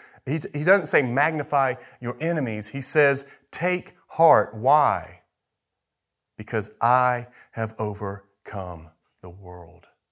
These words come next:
Jesus has overcome the world. Yes, this life is difficult. Yes, there are trials. Yes, we are still in a trial worldwide, but we can take heart because Jesus has already overcome this situation, which leads us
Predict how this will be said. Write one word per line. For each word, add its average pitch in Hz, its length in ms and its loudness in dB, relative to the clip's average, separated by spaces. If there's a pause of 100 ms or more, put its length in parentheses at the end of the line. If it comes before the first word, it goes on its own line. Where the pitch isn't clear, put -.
(600)
Jesus 160 540 -6 (320)
has 120 180 -2
overcome 113 460 -6
the 101 80 -8
world. 87 340 -12
Yes, 139 300 2 (160)
this 123 180 -4
life 123 240 4
is 101 100 -6
difficult. 147 480 -4
Yes, 131 240 -4
there 117 160 -2
are 104 60 -2
trials. 131 540 0 (320)
Yes, 135 260 0
we 135 100 -2
are 123 80 2
still 139 440 -2
in 143 420 -4
a 127 80 -6
trial 143 720 -2 (1200)
worldwide, 131 880 2 (520)
but 131 100 -2
we 156 140 0
can 147 140 -2
take 156 320 -2
heart 147 260 2
because 123 340 -8
Jesus 143 360 -8
has 127 160 -6
already 127 340 -2
overcome 117 760 -2 (380)
this 107 280 -4
situation, 107 640 -4
which 110 180 -8
leads 143 280 -2
us 135 220 -2